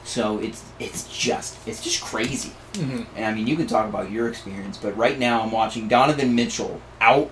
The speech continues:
Speaker 1: for tonight's game, and I am internally crying because it's a big fat zero right now, and I just
Speaker 2: Which I
Speaker 1: wanna,
Speaker 2: need that.
Speaker 1: and I just wanna cry right now. But, I mean, Anthony, you, I mean, I think you, you and I are probably going along the same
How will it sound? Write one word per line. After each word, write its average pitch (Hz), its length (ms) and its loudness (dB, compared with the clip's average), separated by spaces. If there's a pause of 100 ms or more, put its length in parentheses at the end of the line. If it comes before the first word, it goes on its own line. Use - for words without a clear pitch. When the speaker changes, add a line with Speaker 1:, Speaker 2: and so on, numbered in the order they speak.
(200)
Speaker 1:
for - 240 -4
tonight's 117 420 -2
game, 95 360 -6
and 101 80 -6
I 101 120 -2
am 104 200 -4 (240)
internally 107 600 -4
crying 95 520 -4
because 95 180 -10
it's 87 160 -12
a 87 60 -8 (120)
big 110 200 -4
fat - 360 -6
zero 104 460 -6 (180)
right - 200 -8
now, 95 260 -4
and 90 100 -8
I 95 180 -6
just 131 100 -4
Speaker 2:
Which 127 160 2
I 120 140 6
Speaker 1:
wanna, 117 100 -2
Speaker 2:
need 110 220 -4
that. 107 260 -6 (100)
Speaker 1:
and 143 140 6
I 151 60 12
just 135 200 2
wanna 117 160 2
cry - 480 -2 (140)
right 101 180 -4
now. 80 140 -10 (340)
But, 110 240 4 (240)
I 156 80 6
mean, 147 160 4
Anthony, 175 360 2
you, 170 280 -4
I 151 100 -2
mean, 151 280 -2 (200)
I 139 140 2
think 147 300 -2
you, 127 400 2
you 127 200 2
and 120 80 0
I 113 180 -2
are 117 100 -4
probably 113 340 -2
going 107 300 -6
along 104 180 -8
the - 60 -12
same 107 400 -6